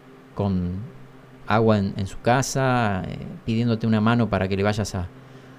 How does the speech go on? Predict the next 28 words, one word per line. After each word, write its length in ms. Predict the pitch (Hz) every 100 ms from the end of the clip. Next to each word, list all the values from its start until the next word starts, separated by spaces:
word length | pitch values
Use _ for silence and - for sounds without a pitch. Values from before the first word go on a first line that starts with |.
| -
ayudar 300 | - 113 113
a 60 | 113
sacar 280 | 104 98 110
las 200 | 104 92
cosas 260 | 117 117
que 80 | 110
se 80 | 98
podían 280 | 98 104 107
rescatar, 640 | 95 - - 120 123 117 113 - -
este, 600 | 127 - 104 95 98 95 - - - - -
buscándole 560 | 113 - 123 120 117 107
lugar 260 | 104 117
donde 220 | 113 113 101
pudiera, 720 | 104 104 107 107 95 92 117 233 -
eh, 60 | 110 - - - - - - -
descansar, 680 | 107 110 113 104 135 143 131
donde 220 | 113 104 98
pudiera 280 | 104 107
estar 340 | 104 - 113 101 113 - -
por 120 | 110
algunos 300 | 101 110 104
días, 580 | 127 135 123 110 101 - - - -
ayudándolo 600 | 113 107 123 131 120 110
a 80 | 110
ir 160 | 120
a 20 | 110
la 120 | 101
casa 540 | 117 - 107 - 85